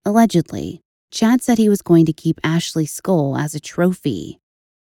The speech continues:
Erica said it took the two of them to carry it out and that Chad didn't force her.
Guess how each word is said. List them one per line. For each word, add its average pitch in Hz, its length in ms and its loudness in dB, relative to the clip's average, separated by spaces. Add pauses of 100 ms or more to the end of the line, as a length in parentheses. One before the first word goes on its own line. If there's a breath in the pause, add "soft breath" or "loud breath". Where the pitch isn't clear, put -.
(120)
Erica 190 300 2
said 139 260 -6
it - 140 -2
took - 200 -6
the 175 100 -2
two - 260 -2
of 185 160 0
them 135 160 -2
to 151 80 -2
carry 151 360 -4
it 147 100 -4
out 135 400 -4
and 160 400 2
that 165 200 -4
Chad 175 440 -2
didn't 190 360 0
force 185 320 -2
her. 104 340 -12